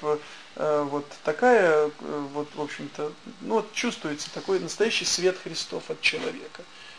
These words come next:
Вот. Это всегда очень радостно, э, увидеть, и, э, какой-то у меня был своеобразный ответ, что истинное монашество всё-таки есть,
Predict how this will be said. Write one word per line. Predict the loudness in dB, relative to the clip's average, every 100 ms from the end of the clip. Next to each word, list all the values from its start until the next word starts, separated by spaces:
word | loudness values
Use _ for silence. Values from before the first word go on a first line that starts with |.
| -6
Вот. | 2 4 4 4
Это | 2 4 2
всегда | 2 -2 0 0
очень | 2 0 8
радостно, | 8 8 2 -2 -4 -8 -10 -18 -20 -8
э, | -2
увидеть, | 0 0 0 -2 -2 -4 -6 -8 -16 -16 -12 -6
и, | 0 2
э, | 2 4
какой-то | 4 8 6 6 2
у | 2
меня | -2 0 0
был | 0 -2
своеобразный | -2 0 2 2 2 6 8 6 2
ответ, | -2 -2 -4 -4 -2
что | -4 -2 0 -2
истинное | -2 -4 -4 -4 -2 0
монашество | 0 0 0 0 -4 -6
всё-таки | 0 2 2 2 -4 -8 -8
есть, | -6 -2 -2 -4 -8 -12